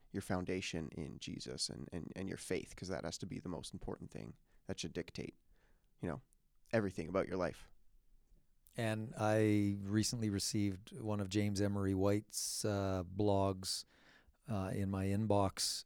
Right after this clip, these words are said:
Speaker 2: And actually what you're saying, Brendan, there is, uh, his, uh, first point, uh, in this, uh,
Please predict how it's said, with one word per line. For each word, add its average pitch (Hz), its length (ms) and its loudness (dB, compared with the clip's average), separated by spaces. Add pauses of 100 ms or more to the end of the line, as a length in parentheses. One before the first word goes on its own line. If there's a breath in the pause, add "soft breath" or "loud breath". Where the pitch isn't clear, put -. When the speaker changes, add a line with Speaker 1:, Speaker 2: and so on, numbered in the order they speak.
(120)
Speaker 2:
And 104 140 -2
actually 104 320 0
what 104 180 2
you're 98 100 2
saying, 104 380 4
Brendan, 98 340 2
there 98 240 4
is, 92 260 0 (640 soft breath)
uh, 143 240 -6
his, 104 600 2
uh, 101 180 2
first - 460 6
point, 113 520 0 (720 soft breath)
uh, 95 460 -2
in 101 200 -2
this, - 460 0
uh, 107 400 0